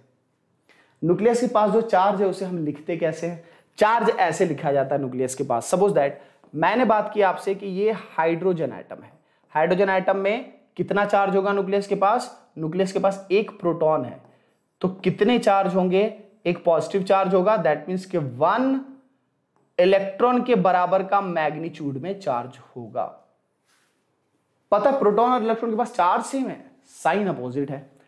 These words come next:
मैग्नीट्यूड सेम है, मैग्नीट्यूड सेम है। तो अगर पूछा जाता कि यहां हाइड्रोजन एटम के पास में बताओ कि कितना चार्ज है, हाइड्रोजन एटम के पास में कितने चार्ज हैं, तो हाइड्रोजन एटम के न्यूक्लियस में कितना चार्ज है?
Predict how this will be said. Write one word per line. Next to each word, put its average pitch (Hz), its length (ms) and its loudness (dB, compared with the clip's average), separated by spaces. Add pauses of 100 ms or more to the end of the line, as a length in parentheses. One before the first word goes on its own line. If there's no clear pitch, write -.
(160)
मैग्नीट्यूड 233 680 2
सेम 185 300 0
है, - 100 -12 (480)
मैग्नीट्यूड 220 600 2
सेम 139 260 -2
है। - 100 -18 (360)
तो 233 60 2
अगर 226 320 4 (100)
पूछा 214 280 2
जाता 170 340 2 (540)
कि 220 400 4
यहां 190 420 0
हाइड्रोजन 180 580 0
एटम 220 280 -2
के 220 100 -6
पास 208 300 -2
में 185 120 -10
बताओ 165 380 0
कि 226 140 -12
कितना 190 300 -10
चार्ज 151 480 -8
है, 131 240 -14 (600)
हाइड्रोजन 175 480 2
एटम 208 280 0
के 214 100 -2
पास 180 300 0
में 202 100 -8
कितने 180 380 -8
चार्ज 139 360 -2
हैं, - 320 -18 (1120)
तो 202 120 2
हाइड्रोजन 190 480 2
एटम 214 260 0
के 208 80 0
न्यूक्लियस 190 460 -2
में 196 80 -4
कितना 202 220 -2
चार्ज 202 300 0
है? - 120 -8